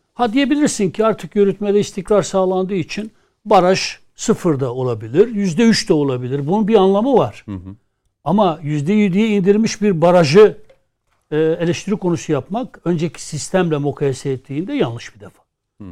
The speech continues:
Speaker 1: Ama diyebilirsin ki yani yüzde üç olsun. Mesela ben barajın çok daha düşük tutulmasından yana olan bir insanım. Yani demokratik temsilin çok daha yaygın olmasından.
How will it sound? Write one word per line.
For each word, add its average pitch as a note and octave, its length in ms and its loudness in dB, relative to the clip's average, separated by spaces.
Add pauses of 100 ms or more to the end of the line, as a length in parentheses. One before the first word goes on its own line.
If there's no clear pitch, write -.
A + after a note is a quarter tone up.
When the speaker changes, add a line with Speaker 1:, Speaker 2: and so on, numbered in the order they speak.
(240)
Speaker 1:
Ama G3 240 -2
diyebilirsin C#4+ 540 2
ki - 140 -8
yani C4 180 0
yüzde A#3+ 220 2
üç - 140 0
olsun. - 340 -4 (560)
Mesela D3 280 -8
ben F#3+ 180 -4
barajın F3 340 -4
çok - 260 -6
daha G#3 140 -2
düşük F#3 280 -10
tutulmasından G3 680 -4
yana F#3+ 180 -4
olan G3 260 -2
bir C4+ 60 -4
insanım. D3 380 -6 (580)
Yani D3 220 -4
demokratik E3 540 -2
temsilin D3 460 -4
çok E3 280 -8
daha E3 100 2
yaygın D#3 320 4
olmasından. A2+ 640 -8